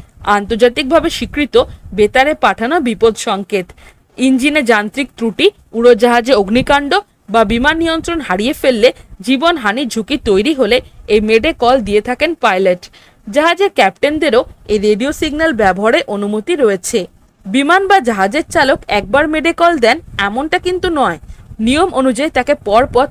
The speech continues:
তিনবার বেতারে এই বিপদ সংকেত পাঠাতে হয়। ট্রান্সমিশনের ত্রুটির কারণে যাতে সেই সংকেত পেতে কোনো সমস্যা না হয়,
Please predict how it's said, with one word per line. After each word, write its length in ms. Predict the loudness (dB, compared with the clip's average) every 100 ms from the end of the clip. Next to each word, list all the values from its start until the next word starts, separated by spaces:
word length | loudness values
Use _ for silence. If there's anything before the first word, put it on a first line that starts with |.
| -2
তিনবার 440 | -4 -2 0 0
বেতারে 500 | 2 0 0 0 0 -4 -10 -4
এই 120 | -2
বিপদ 340 | -2 0 -2 0
সংকেত 400 | -4 -4 -6 -6
পাঠাতে 380 | -4 -4 -4 -2
হয়। 220 | -2 -4 -6 -18 -20 _
ট্রান্সমিশনের 640 | 0 0 0 -4 -2 -2 -4
ত্রুটির 320 | -4 -6 -6
কারণে 360 | -2 -2 -2 -2
যাতে 300 | -2 -2 -4
সেই 180 | -6 -6
সংকেত 400 | -4 -4 -6 -8
পেতে 220 | -8 -8 -6
কোনো 280 | -4 -4
সমস্যা 500 | -4 -6 -6 -6 -6
না 280 | -4 -2 -2
হয়, 240 | -2 -4